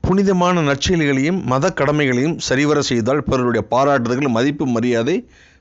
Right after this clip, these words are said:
பேர், புகழ் எல்லாமே வரும். இப்போ வந்து எனக்கு பார்த்தீங்கன்னா, லக்ன-, லக்னாதிபதியோட திசை நடக்குதுங்க. நான் நிறைய டெம்பிளுக்கு விசிட் பண்ணிட்டு இருக்கேன். ஆட்டோமேட்டிக்காக அந்த சூழ்நிலைகள் வந்து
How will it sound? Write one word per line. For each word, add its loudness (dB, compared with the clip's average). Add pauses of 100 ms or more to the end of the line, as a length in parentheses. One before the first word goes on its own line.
(120)
பேர், -2
புகழ் -2
எல்லாமே 0
வரும். -4 (1800)
இப்போ -8
வந்து -2
எனக்கு -2
பார்த்தீங்கன்னா, 0
லக்ன-, -2
லக்னாதிபதியோட 0
திசை -2
நடக்குதுங்க. -2 (320)
நான் -2
நிறைய 0
டெம்பிளுக்கு -2
விசிட் -6
பண்ணிட்டு -2
இருக்கேன். -4
ஆட்டோமேட்டிக்காக 0
அந்த 0
சூழ்நிலைகள் 0
வந்து -8